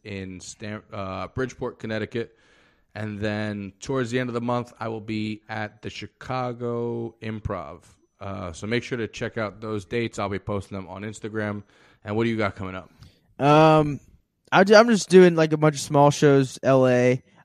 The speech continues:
Speaker 2: I will be, I, I'm gonna be in Austin soon, planning that. I'm gonna be in San Diego at Madhouse, Madhouse Comedy, uh,
Speaker 1: Oh.
Speaker 2: November fourth and fifth. So, yeah,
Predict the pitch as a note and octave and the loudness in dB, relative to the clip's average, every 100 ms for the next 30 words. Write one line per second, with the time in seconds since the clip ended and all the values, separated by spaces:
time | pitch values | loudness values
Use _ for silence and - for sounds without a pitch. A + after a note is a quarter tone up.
0 | - D3 D#3 E3+ B3 A#3 E3+ E3+ E3 D#3 | 2 6 8 10 10 10 6 6 6 2
1 | C3 E3+ D3+ F#3 G3 F3+ D3 D3 D3+ C#3+ | 2 0 2 2 4 4 6 4 2 -2
2 | B2+ B2+ A#2+ B2 - C#3 B2 B2 A#2+ - | -2 0 0 -2 -2 -2 0 0 0 -2
3 | - - D#3+ F#3+ G3 E3+ - F#3 F#3 F3 | -14 -2 2 4 4 2 4 4 6 8
4 | F3+ E3+ E3+ D3+ C#3+ D3+ D#3+ D#3+ C3+ C3 | 8 10 10 8 6 4 4 4 4 4
5 | C3+ - - - _ _ _ _ _ _ | 4 -4 -14 -18 _ _ _ _ _ _
6 | B2+ D#3 E3+ C3+ - D3 C3 C3 C3 C#3+ | 2 4 6 4 4 2 4 4 4 4
7 | - _ _ _ A#2+ B2 B2+ G2+ C3+ D3 | -2 _ _ _ 4 6 6 6 4 4
8 | D#3+ D#3 - E3 D#3+ D#3+ C#3 - D3+ F3+ | 4 4 4 6 6 6 0 4 4 4
9 | - - _ _ _ _ _ _ - - | -2 -20 _ _ _ _ _ _ -2 8
10 | D3+ D3 D3 C#3+ F3 A3 | 10 12 10 8 4 2